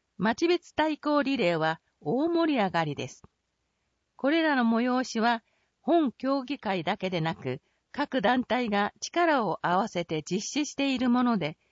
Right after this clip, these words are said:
人々が世代を超えて交流する機会を創出しています。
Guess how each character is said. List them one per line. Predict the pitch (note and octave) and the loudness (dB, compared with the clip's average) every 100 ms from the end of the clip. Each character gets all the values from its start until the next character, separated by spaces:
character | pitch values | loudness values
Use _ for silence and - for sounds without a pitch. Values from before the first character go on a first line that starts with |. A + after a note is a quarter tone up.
| _ _ | _ _
人 | - D#4 | -2 0
々 | C4+ A3+ G3 | 0 0 2
が | F#3+ | 0
世 | - C4+ | 0 -2
代 | D4 D4+ D4 | 0 0 0
を | C#4+ - | -2 0
超 | C#4 | 0
え | C4 | 0
て | - A#3 G#3 | -2 -2 -2
交 | - B3 D4 | -2 0 2
流 | D4 C#4+ | 2 0
す | C4+ A#3+ | -2 -4
る | B3 | -4
機 | - - | -4 -2
会 | B3+ A#3+ | 0 2
を | G#3 G#3 | -2 -4
創 | - G#3+ C4 | -4 -2 -2
出 | - - B3+ | -4 -6 -6
し | - - | -6 -4
て | F#3 | -2
い | E3+ | -2
ま | D3+ | -4
す。 | D3+ | -6